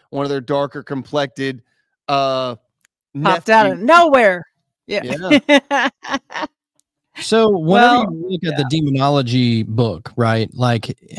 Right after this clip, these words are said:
Speaker 3: in any way, I mean, I might just be the odd, the odd duckling in this situation, but honestly, whenever I see a book like that,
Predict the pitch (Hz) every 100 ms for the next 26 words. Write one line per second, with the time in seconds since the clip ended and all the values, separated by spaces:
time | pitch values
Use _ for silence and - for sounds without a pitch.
0 | - - _ _ _ _ _ - 170 165
1 | 202 254 190 135 123 90 82 - - 143
2 | 151 135 120 151 165 120 107 127 - 117
3 | 113 104 107 113 113 107 _ _ 120 120
4 | 107 120 110 127 123 127 - 120 113 -
5 | 117 120 117 113 120 127 - - _ _
6 | _ - 165 - - 214 262 226 180 202
7 | 233 254 208 - 185 147 151 151 131 117
8 | 123 107 101